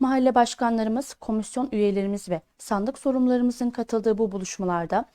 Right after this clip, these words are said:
iki bin yirmi üç hedeflerimizi paylaşmak ve planlamak üzere her hafta bir mahallemizde olmak üzere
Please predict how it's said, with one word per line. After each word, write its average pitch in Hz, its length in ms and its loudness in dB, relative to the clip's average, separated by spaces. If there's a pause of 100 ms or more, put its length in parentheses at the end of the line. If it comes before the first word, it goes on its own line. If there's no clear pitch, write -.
(240)
iki - 240 -4
bin 285 180 6
yirmi 208 240 2
üç 247 160 -4
hedeflerimizi 233 600 2
paylaşmak 202 680 -2
ve 170 100 0 (300)
planlamak 262 640 0
üzere 180 360 -2 (200)
her 269 160 2
hafta 277 300 0
bir 269 120 0
mahallemizde 247 560 2
olmak 208 340 0
üzere 185 320 -2